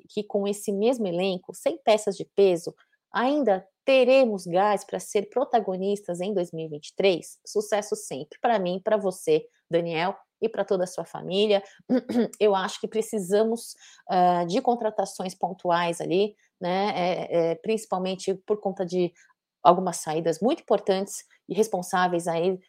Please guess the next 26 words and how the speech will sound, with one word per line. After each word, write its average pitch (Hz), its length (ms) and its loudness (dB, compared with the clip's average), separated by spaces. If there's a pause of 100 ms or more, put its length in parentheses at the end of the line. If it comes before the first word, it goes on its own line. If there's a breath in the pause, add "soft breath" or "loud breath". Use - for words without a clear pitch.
(160)
pela 170 500 4
força 233 440 6
da 190 120 2
nossa 185 180 -4
espinha 185 340 -4
dorsal 175 460 0
de 220 100 -4
jogadores 165 440 -4
titulares, 170 580 2
né, 185 160 -2
Daniel? 165 320 -4
Então, 180 220 -6
dependemos 175 440 -4
muito 175 220 -6
dessas - 260 -10
saídas 156 480 0
aí. 190 280 4 (280 loud breath)
Eu 175 140 6
acho 180 240 2
que 185 400 0
essas 156 220 -2
contratações 165 580 -8
pontuais 156 420 -4
são 165 140 -10
muito 151 180 -10
importantes. 208 600 2